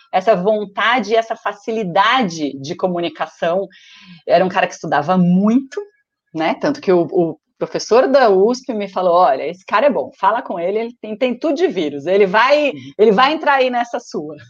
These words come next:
Speaker 1: <laughs> Acho que eu não tenho tempo muito pra você, mas esse cara tem. Mas ele foi, então, assim, ele já entendia o que eu queria, então ele sabia, o, o, como trazer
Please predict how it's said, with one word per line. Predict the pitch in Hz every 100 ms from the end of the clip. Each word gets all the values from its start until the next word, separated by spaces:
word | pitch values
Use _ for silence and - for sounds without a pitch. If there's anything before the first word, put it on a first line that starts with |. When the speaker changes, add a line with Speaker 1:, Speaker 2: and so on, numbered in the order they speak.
| _ _
Speaker 1:
<laughs> |
Acho | 185 - -
que |
eu | 220 202
não | 285 240
tenho | 277 262
tempo | 220 214
muito | 233 214
pra | 190 180
você, | 185 330
mas | 330 277
esse | 277 -
cara | 254 294
tem. | 320 190 143 139 - - 302 277 -
Mas | 233 247 254
ele | 285 302 311 -
foi, | 277 311 330 269 208
então, | 202 220 277 285
assim, | 294 262 226
ele | 233 247 240 214 220
já | 202 247
entendia | 262 285 226 277
o |
que | 277
eu | 262
queria, | 247 214 240 262
então | 262 226 226 214
ele | 220 226
sabia, | - 185 220 285 277 233
o, | 208 196 190 190
o, | 185 180 175 165 _ -
como | 226 233 247
trazer | 254 233 208 175 202 233 285